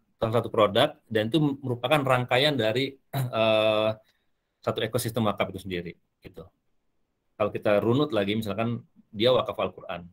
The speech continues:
kita runut lagi bagaimana dengan percetakannya. Tentu kan membutuhkan pabrik percetakan, ya, mesinnya seperti apa, dan segala macamnya. Nah, ini satu kesatuan ekosistem inilah yang tidak boleh terputus. Kalau kita hanya melihat wakaf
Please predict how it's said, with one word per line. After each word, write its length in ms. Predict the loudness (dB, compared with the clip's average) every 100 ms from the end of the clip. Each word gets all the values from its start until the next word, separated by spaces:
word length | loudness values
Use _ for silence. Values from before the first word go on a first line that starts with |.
| _
kita 160 | -4
runut 280 | 0 0 -2 -4
lagi 360 | -2 -2 -2 -8
bagaimana 320 | -8 -6 -4 -6
dengan 180 | -6 -8
percetakannya. 680 | -10 -8 -6 -6 -6 -8 -12 _ _ _
Tentu 200 | -10 -6 -2
kan 120 | 0
membutuhkan 520 | 0 -2 -2 -2 -4
pabrik 400 | -4 -6 -6 -10 _ _
percetakan, 560 | -10 -8 -6 -6 -6
ya, 140 | -8 -16 -20 _ _ _ _ -10
mesinnya 480 | -4 0 2 0
seperti 280 | -2 -6 -10
apa, 360 | -10 -8 -8 -8 -6
dan 160 | -6
segala 240 | -4 -6 -6
macamnya. 320 | -10 -14 -14
Nah, 120 | -8
ini 240 | -2 -2 -2 _ _ _ _ -2
satu 240 | 2 2
kesatuan 280 | 2 0 2
ekosistem 360 | 0 0 0
inilah 280 | 0 2 2
yang 120 | 2
tidak 240 | 2 0 0
boleh 160 | -2
terputus. 480 | -4 -8 -10 -12 -10
Kalau 200 | -2 -2
kita 240 | 0 0 0
hanya 240 | 0 0
melihat 480 | 0 0 2 2 0 _ _ _ _ _ _ _
wakaf 260 | -2 0 2